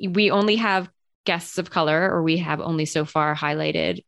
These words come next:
people of color on the show who've come on. So that's intentional and by design to, you know, elevate voices that aren't as commonly elevated. Um, the, the,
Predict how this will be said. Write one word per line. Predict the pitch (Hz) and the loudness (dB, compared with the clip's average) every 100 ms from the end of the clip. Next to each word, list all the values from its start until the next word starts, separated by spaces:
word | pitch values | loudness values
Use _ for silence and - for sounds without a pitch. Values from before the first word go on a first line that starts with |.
| _ | _
people | 175 165 | -4 -2
of | 156 | -2
color | - 156 160 | -2 -2 -2
on | 156 156 | -2 -4
the | 156 | -2
show | - 151 156 | -2 0 0
who've | 170 156 151 - | -2 -2 -6 -8
come | 165 156 | -6 -4
on. | 147 165 175 | -2 -2 -2
So | 170 151 151 | 0 0 0
that's | 156 151 - - - | -2 -4 -10 -12 -8
intentional | 180 165 151 160 160 | -4 -2 -4 -4 -4
and | 156 | -4
by | 143 143 | -4 -6
design | 147 143 143 160 | -6 -4 -2 -4
to, | 170 156 - - - | -4 -4 -4 -6 -6
you | 170 | -6
know, | 156 - | -4 -4
elevate | 151 147 147 | -2 -2 -4
voices | 151 147 156 | -4 -6 -6
that | 151 151 | -6 -6
aren't | 147 - _ _ - _ - | -8 -10 _ _ -20 _ -6
as | 151 | -6
commonly | - 151 151 151 156 | -4 -4 -4 -4 -4
elevated. | 156 151 147 147 165 196 208 - - - _ - | -2 -2 -2 -2 -2 -2 -4 -10 -20 -20 _ -4
Um, | 180 175 170 165 160 165 - _ _ 175 | 0 2 2 0 -2 -4 -12 _ _ -2
the, | 170 196 - - _ _ _ - | 2 2 2 -6 _ _ _ -6
the, | 196 | 0